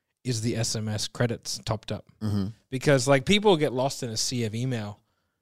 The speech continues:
Speaker 1: you know?
Speaker 2: Mm-hmm.
Speaker 1: Um, like, email is not a super effective form of communication for that type of thing. I think it is for, like, offers and, and, like, information, but when it's like, "Hey, just a reminder, twenty-four hours," you know?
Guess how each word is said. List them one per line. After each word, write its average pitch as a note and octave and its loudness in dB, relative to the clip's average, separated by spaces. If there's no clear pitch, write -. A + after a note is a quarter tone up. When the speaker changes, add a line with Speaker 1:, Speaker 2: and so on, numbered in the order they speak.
Speaker 1:
you A#2 -6
know? A#2 -2
Speaker 2:
Mm-hmm. B2 -6
Speaker 1:
Um, A2+ 0
like, D3+ -4
email E3 6
is C3+ 2
not C#3+ 2
a A#2+ 0
super C#3+ 2
effective D#3 0
form D#3 0
of C#3+ -8
communication C#3+ -4
for B2 -4
that A#2+ -2
type C#3 -4
of C3+ -4
thing. D#3 -2
I B2+ -2
think A#2+ -6
it A2+ -4
is A2+ -4
for, - -10
like, F#2+ -10
offers D#3+ -2
and, G#2+ -12
and, A2+ -8
like, G#2+ -10
information, C#3 -4
but A#2+ -2
when B2+ -4
it's B2 -8
like, A#2+ 0
"Hey, G#3 2
just G3 2
a E3+ -4
reminder, F3 -4
twenty-four D#3+ -2
hours," F3+ -6
you D3 -8
know? D#3 -10